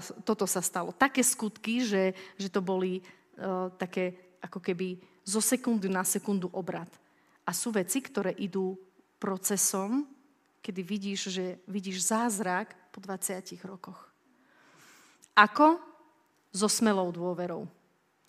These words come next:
Ja milujem ten verš. Musím sa vám priznať, že ja milujem ten verš so Židom.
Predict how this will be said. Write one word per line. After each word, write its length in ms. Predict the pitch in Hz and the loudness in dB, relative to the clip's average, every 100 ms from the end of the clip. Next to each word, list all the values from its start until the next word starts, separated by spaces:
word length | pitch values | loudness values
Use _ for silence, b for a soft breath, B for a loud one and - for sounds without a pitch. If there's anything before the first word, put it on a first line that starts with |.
| - | -2
Ja 160 | 208 208 | 4 8
milujem 560 | 208 226 220 190 180 | 8 8 8 4 0
ten 160 | 180 175 | -4 -4
verš. 400 | 180 175 - - - | -4 -6 -8 -8 0
Musím 240 | 226 220 | 2 4
sa 160 | 214 208 | 4 6
vám 160 | 196 | 4
priznať, 560 | 196 233 247 247 247 247 - | 6 6 8 10 10 6 -2
že 160 | 202 | 2
ja 80 | 196 | 4
milujem 560 | 196 208 247 277 269 214 | 6 8 10 10 8 8
ten 240 | 202 185 | 4 2
verš 400 | 190 202 214 - 185 | 4 4 2 -4 -4
so 320 | 170 180 180 | 0 0 0
Židom. 480 | 208 208 214 233 269 | 0 4 6 6 4